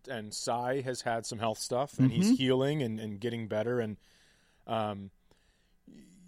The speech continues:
Speaker 1: you know, the issue is I don't have any problem doing the podcast as it is, but I do understand people that have listened, you know, that it was just banter back and forth between Cy and I. In a, you know, blue moon, we'd have a guest on.
Speaker 2: Right.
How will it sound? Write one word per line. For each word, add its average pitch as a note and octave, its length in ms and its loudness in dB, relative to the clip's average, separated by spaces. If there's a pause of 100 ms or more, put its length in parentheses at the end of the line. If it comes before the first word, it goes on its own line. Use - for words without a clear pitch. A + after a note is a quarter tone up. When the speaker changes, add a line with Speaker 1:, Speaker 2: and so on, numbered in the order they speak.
Speaker 1:
you D#3+ 100 -2
know, E3+ 140 2
the E3+ 140 4
issue F#3+ 280 6
is C3 140 2
I D3 140 8
don't F3 160 6
have C3 220 6
any C3+ 200 2
problem A#2+ 420 2
doing A2+ 200 0
the G#2+ 60 -4
podcast G#2+ 540 -2
as G#2+ 240 -2
it A2+ 80 -4
is, A#2+ 240 0
but C3+ 140 0
I C3 60 2
do G#3+ 240 -2
understand B2 540 -4
people B2 280 -4
that A2 140 -2
have G2+ 140 -6
listened, A#2+ 640 -4 (760)
you A3+ 60 -6
know, A3 160 0
that G3 140 2
it F#3+ 120 4
was F#3 160 2
just E3 260 -2
banter D3 420 0
back C3 260 2
and C#3 120 -6
forth B2+ 300 -2
between C3 300 -6
Cy A2+ 280 0
and A#2 100 0
I. A#2+ 220 -2 (220)
In B2+ 120 -4
a, G#2+ 120 -2 (200)
you C#3+ 120 -8
know, G2 100 -10 (120)
blue D3+ 260 6
moon, C#3 360 0
we'd A2+ 120 -2
have G#2 160 -2
a G#2 60 -4
guest G2+ 360 -8
on. F#2+ 320 -10
Speaker 2:
Right. C3 200 6